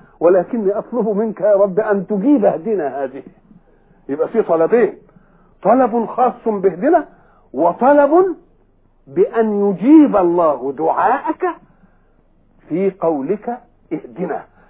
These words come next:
لا تكرر هذا الطلب إلا إذا كان المطلوب يهمك جيدا. هذا إذا كنت تقرأ، وإذا كنت تسمع فكأنك قلت استجب يا ربي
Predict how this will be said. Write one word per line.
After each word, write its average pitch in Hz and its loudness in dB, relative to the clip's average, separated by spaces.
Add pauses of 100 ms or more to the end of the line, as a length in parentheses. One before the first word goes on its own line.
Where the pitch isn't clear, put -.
لا 302 2
تكرر 294 2 (140)
هذا 226 0
الطلب 311 -4 (240)
إلا 190 0
إذا 165 -8
كان 170 -4
المطلوب 147 -2
يهمك 185 -4 (140)
جيدا. 139 -4 (580)
هذا 320 -2
إذا 302 -4
كنت 302 -8
تقرأ، - -16 (360)
وإذا 262 2
كنت 233 -4
تسمع 170 -6 (1160)
فكأنك 202 -4
قلت 196 -8
استجب 170 -4
يا 180 0
ربي - -6